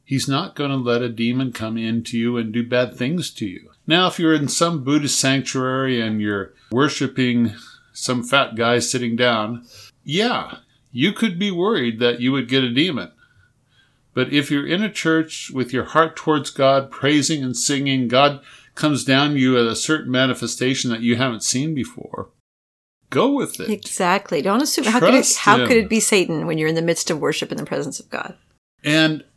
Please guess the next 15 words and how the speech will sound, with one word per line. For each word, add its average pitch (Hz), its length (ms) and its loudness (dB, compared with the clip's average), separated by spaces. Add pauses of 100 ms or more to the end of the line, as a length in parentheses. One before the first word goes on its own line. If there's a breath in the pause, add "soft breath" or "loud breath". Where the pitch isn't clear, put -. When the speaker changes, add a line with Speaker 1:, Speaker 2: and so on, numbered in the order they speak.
(280)
Speaker 1:
if 156 200 2
it's 165 200 -2
not 165 260 0
exactly 139 560 0
right, 135 380 0
you 117 200 0
can 165 180 -4
repent 147 640 -4
of 139 120 -10
it. 76 240 -10 (600)
You 123 160 -2
know, 135 360 4 (160)
there's 123 280 2
many 165 540 0
administrations 131 1500 -2